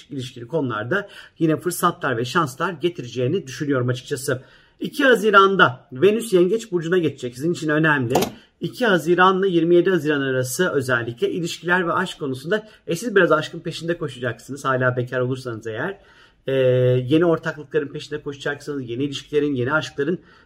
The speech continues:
peşinde koşacağınız bir zaman dilimi olacak. İkili ilişkilerde eğer mevcutta bir ilişkiniz varsa keyifli, mutlu, romantik, birbirinize hediyeler alacağınız, saracağınız, sarmalayacağınız, öpeceğiniz, koklayacağınız ilişkilerden yana şanslı güzel bir zaman dilimi olacak sizler için.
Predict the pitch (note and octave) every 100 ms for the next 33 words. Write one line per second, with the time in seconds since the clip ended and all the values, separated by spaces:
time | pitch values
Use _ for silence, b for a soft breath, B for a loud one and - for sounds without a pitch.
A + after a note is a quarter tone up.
0 | _ F#3+ - C#3+ C3+ G3+ D#3+ C#3 C#3 C3+
1 | G#3 D#3+ A#3 F3 D#3+ D#3 D3 A#2+ A2 G#2
2 | D3 A#3 - - - G#3+ E3+ B2 - A#2
3 | G#2 A#2 B2 A#2+ C3 - C4 A3 E3+ B2+
4 | B2+ A2+ G2+ G2 - G#3 A3 B B B
5 | - A3 D#3+ - C#3 F3 G3 - C#3+ D3
6 | F3+ D3+ C3 C3 F3+ F3 F3 D#3+ F3 E3+
7 | E3 D3 C3 C3 A#2 B2 F#3 E3+ C#3+ B2+
8 | B2 B2 E3 D3+ C#3 B2 A#2+ C3 E3 -
9 | C#3 B2+ F#3 - C#3 B2 C3 F#3+ - B
10 | B B A3+ A3+ F#3 F3 C#3+ C3 B2 B2
11 | G#3+ G3+ - D#3 F3 E3+ F3+ A#3 D#3 E3
12 | G3+ G3+ D3 C#3+ C#3 B2+ G#3+ A3 F3 C#3+
13 | B2+ G2 G#3 A3+ - F#3 B2